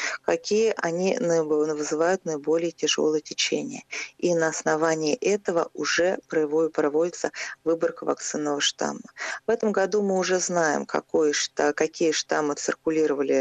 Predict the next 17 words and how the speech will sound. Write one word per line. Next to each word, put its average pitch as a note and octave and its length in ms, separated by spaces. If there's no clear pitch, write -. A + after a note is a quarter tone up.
а, - 260
в - 60
южном D3 320
полушарии F#3+ 720
и - 60
какие D#3+ 360
штаммы G3 460
ожидается D#3+ 640
циркуляция D#3+ 840
у D3 80
нас, F3 420
а, C#3+ 220
в - 60
соответствии D#3 640
в - 60
сезон D#3 540
гриппа. D3+ 220